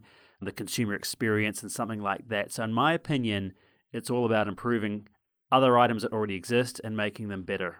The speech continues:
for the world. First and foremost, Matt, I'm not a maker myself.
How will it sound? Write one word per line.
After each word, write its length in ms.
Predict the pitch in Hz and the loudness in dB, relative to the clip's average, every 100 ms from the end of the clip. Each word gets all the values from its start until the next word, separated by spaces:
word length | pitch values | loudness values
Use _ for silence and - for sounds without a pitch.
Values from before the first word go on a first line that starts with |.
| - | -16
for 100 | - | -12
the 80 | 98 | -10
world. 240 | 98 - - _ _ | -10 -12 -18 _ _
First 280 | 139 220 - | 2 4 4
and 80 | 160 | 0
foremost, 460 | - 143 131 127 135 | 0 4 6 4 2
Matt, 240 | 123 117 131 | 0 0 2
I'm 200 | 139 143 | 4 4
not 160 | 131 | 4
a 40 | 120 | 4
maker 260 | 120 120 | 2 0
myself. 540 | 110 - 95 98 - | -2 -2 -6 -8 -14